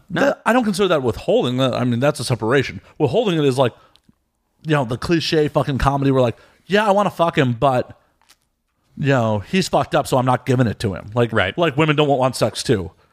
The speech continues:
Speaker 1: Right, right, right.
Speaker 2: And then unfortunately, some people see fucking pop culture and like, "Oh, that's what you're supposed to do in real life." No, fuck that.
Speaker 1: <laughs>
Speaker 2: Talk about your goddamn feelings.
Speaker 1: That's accurate.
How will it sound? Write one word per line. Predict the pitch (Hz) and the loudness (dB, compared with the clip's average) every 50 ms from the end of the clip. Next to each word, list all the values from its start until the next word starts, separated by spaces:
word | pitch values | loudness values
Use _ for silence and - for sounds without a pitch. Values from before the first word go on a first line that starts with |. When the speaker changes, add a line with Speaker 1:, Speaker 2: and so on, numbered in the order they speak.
| _ _ - | _ _ -6
Speaker 1:
Right, | 131 131 123 110 101 | -2 -2 0 0 0
right, | 101 | -4
right. | 95 95 - - | -6 -6 -4 -2
Speaker 2:
And | 180 165 160 | -2 0 2
then | 156 151 147 | 2 2 0
unfortunately, | 143 131 - 180 156 - 160 139 123 | 0 0 0 -2 0 0 0 0 0
some | - 160 | 0 0
people | 127 147 147 131 127 | 0 0 0 0 -2
see | 117 - - - 143 131 | -2 -2 -2 -2 -2 0
fucking | - 151 127 - 131 | 0 -2 -2 -2 -2
pop | - 143 131 - - | -2 -2 -2 0 0
culture | 156 143 - 135 123 | -2 0 0 0 0
and | 113 117 | 0 0
like, | 113 117 113 - - - - - _ - | -2 -2 -4 -8 -14 -20 -20 -12 _ -2
"Oh, | 240 240 247 233 196 | 0 2 2 2 0
that's | 185 190 - | 0 0 0
what | - 208 - 196 | 0 -2 -2 -2
you're | |
supposed | 185 - 208 - | -2 0 0 0
to | - 175 | 0 2
do | 190 165 | 2 2
in | 143 143 | 2 2
real | 165 190 156 | 2 2 2
life." | 120 107 107 - _ _ - | 0 -2 -6 -10 _ _ -2
No, | 165 208 247 226 160 123 | 0 2 2 2 2 0
fuck | - - 247 262 - - | 0 0 0 0 2 0
that. | 190 143 - - | 0 2 2 2
Speaker 1:
<laughs> | - | 2
Speaker 2:
Talk | 180 208 208 | 2 2 2
about | 160 262 233 - | 2 0 0 0
your | 233 | 0
goddamn | 202 226 214 214 202 180 | 0 0 2 2 0 0
feelings. | - 233 247 247 - 110 110 113 90 - - - | 0 0 0 0 0 -2 -6 -8 -10 -12 -12 -10
Speaker 1:
That's | 110 107 104 101 - - - 101 _ - - - - | -4 -2 0 0 -2 -4 -10 -18 _ -20 -18 -10 -6
accurate. | - 92 95 - - 87 87 - | -4 -4 -4 -6 -8 -8 -8 -8